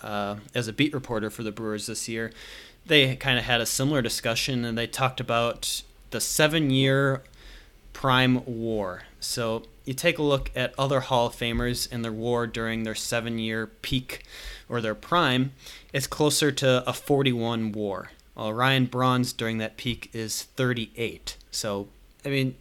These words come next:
you look at that and you're like, "Okay, three off, you know, that's pretty close 'cause average is forty-one." And you think a little bit further, okay, when is his seven-year peak measured from? Is it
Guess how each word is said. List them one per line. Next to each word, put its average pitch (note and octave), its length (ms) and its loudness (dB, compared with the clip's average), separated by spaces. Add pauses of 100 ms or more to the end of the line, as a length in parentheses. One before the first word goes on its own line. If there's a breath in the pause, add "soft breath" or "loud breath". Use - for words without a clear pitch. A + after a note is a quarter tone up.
(120)
you C3 220 0
look D3+ 160 0
at G#3 60 -2
that B2 120 2
and A#2+ 80 -2
you're A#2 80 -2
like, B2 160 -6
"Okay, C3 300 -2
three C#3+ 380 0
off, D#3 340 2
you C3 60 -2
know, A#2+ 100 -2
that's A#2+ 220 -2
pretty - 320 -2
close A#2+ 580 -2
'cause - 180 -6
average A2+ 360 -4
is A2 100 -6
forty-one." A2+ 640 -4 (500 loud breath)
And C3 200 2
you B2+ 180 4
think C3 260 -2
a C3+ 60 -2
little B2 200 2
bit B2 160 -2
further, C3 460 2
okay, A#2+ 280 -2
when D#3+ 520 0
is C3+ 240 0
his B2 160 -2
seven-year C3 840 2
peak - 440 -4
measured B2 360 0
from? F#2+ 260 -8
Is G2+ 140 -8
it G2+ 140 -8